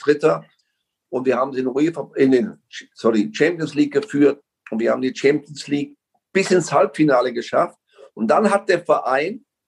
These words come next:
weil die Champions League hier, äh, saisonübergreifend ist, nicht wie in Europa,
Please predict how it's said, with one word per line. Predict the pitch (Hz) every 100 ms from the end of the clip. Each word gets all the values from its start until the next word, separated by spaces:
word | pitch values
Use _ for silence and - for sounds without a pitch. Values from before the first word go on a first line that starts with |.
| _ _
weil | 117 120
die | 135
Champions | - 185 - 180 143
League | 160 156
hier, | - 151 - _ _ _ _ _ _ _ _ -
äh, | 131 127 127
saisonübergreifend | 147 139 196 180 151 127 - 113 113 104
ist, | 80 - 143
nicht | 147 151
wie |
in | 127
Europa, | 110 117 113 165 -